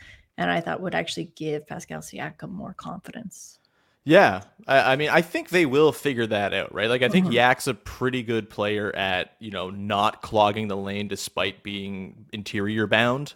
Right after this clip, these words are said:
Speaker 2: um,
Speaker 1: Mm-hmm.
Speaker 2: you know, compared to other guys who just kinda stand there and clog things up. He does sort of shift and move his, into space. He can kinda flash out to the elbow to do his sort of elbow creation thing if you want, all of that.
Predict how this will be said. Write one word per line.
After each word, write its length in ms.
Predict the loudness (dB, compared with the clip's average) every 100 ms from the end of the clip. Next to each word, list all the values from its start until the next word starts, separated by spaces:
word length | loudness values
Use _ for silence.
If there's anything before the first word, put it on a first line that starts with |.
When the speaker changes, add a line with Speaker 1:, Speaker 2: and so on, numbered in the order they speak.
| -4
Speaker 2:
um, 400 | 0 2 2 2
Speaker 1:
Mm-hmm. 80 | -2
Speaker 2:
you 60 |
know, 100 | -8
compared 320 | -8 -8 -6 -2
to 80 |
other 160 | -2 -2
guys 260 | -2 -2 -2
who 60 |
just 120 | -8
kinda 140 | -6 -6
stand 340 | -4 -4 -4
there 200 | -6 -8
and 120 | -10
clog 280 | -4 -2 -2
things 200 | -6 -8
up. 280 | -4 -4 -6 -20 -20 -20 -18
He 120 | -12
does 280 | -2 -2 -2
sort 300 | -8 -10 -6
of 80 | -6
shift 360 | -4 -2 -2 -4
and 100 | -6
move 160 | -6 -8
his, 160 | -10
into 340 | -10 -10 -10 -10
space. 340 | -2 -2 -2
He 80 | -6
can 100 | -12
kinda 200 | -8 -8
flash 340 | -4 -4 -2
out 100 | -4 -4
to 80 |
the 120 | -2 2
elbow 320 | 4 4 0
to 140 | -2 -10
do 120 | -8
his 120 | -10
sort 200 | -10 -12
of 80 | -8
elbow 280 | -6 -4 -6
creation 500 | -2 2 2 0 -8
thing 180 | -8 -8
if 140 | -6
you 80 | -4
want, 220 | -2 0
all 180 | -2 -2
of 80 | -2
that. 380 | 0 0 -2